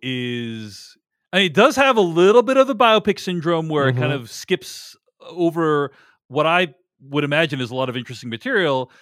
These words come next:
Speaker 1: but it really focuses on, um, the marriage between these char-, these characters, uh, Leonard Bernstein, uh, uh, Bernstein, I should say, um, and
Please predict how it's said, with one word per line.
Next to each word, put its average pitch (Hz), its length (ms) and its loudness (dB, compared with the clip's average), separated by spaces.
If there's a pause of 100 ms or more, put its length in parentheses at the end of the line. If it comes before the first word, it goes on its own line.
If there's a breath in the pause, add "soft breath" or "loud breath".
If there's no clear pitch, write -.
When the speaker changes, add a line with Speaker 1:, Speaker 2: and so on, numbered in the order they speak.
(280 soft breath)
Speaker 1:
but 185 400 0
it 175 260 -8
really 269 420 0
focuses 165 1000 -2 (120)
on, 139 580 -4 (1000)
um, 135 500 -4
the 147 140 0
marriage 160 400 0
between 160 640 -6 (480)
these 190 180 -6
char-, 240 220 2
these 202 160 -4
characters, 208 400 -2
uh, 117 380 0
Leonard 143 300 0
Bernstein, 151 800 -6
uh, 113 480 -8 (140)
uh, 127 160 -4
Bernstein, 127 540 0
I 107 60 -4
should - 160 -14
say, 104 260 -14 (160)
um, 101 720 -12 (340)
and 113 460 -10